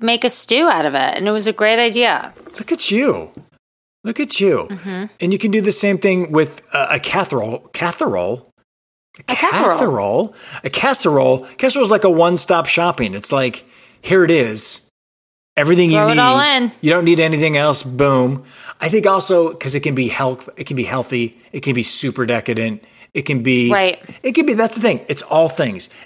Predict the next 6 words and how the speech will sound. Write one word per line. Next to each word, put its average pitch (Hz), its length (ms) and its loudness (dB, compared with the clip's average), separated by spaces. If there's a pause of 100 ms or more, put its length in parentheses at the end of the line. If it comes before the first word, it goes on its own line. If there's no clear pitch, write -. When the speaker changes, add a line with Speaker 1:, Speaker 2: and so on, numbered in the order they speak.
Speaker 2:
It's 127 200 -6
healthy. 127 380 -6 (220)
It's - 160 -4
decadent. 123 480 -2 (320)
It's - 400 0 (600)
trashy. 120 640 0